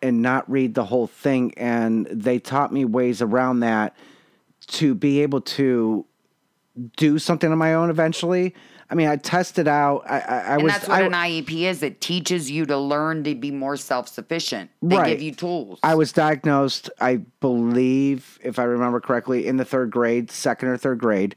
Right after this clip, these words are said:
Speaker 1: and I tested out my eleventh grade year. But I still chose. They gave me the option because I was so many credits ahead of graduating. They gave me the option saying,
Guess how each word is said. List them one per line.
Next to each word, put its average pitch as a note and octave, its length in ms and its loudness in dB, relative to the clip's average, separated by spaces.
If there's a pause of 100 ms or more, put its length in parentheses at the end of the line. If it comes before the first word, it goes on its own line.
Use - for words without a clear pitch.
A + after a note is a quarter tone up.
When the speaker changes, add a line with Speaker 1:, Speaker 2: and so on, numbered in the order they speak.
(600)
Speaker 1:
and B2+ 260 2
I A#2+ 120 2
tested B2+ 420 0
out B2 420 2
my A2+ 560 2 (200)
eleventh A#2+ 400 2
grade A2+ 300 0
year. B2+ 380 -2 (440)
But D3+ 240 0
I D#3 100 2
still F3 320 0
chose. D3 800 -2
They D3+ 180 2
gave G#3 280 2
me F#3+ 60 2
the D3+ 180 2
option B2+ 580 0
because A#2 600 0
I C3 100 0
was B2+ 160 -2
so E3 160 0
many D3 160 2
credits C3+ 400 -2
ahead A2 960 -2 (560)
of B2+ 160 -4
graduating. A2+ 880 0 (720)
They D3 240 0
gave E3 200 0
me D3 80 2
the C3+ 160 2
option D3+ 400 0
saying, B2+ 360 0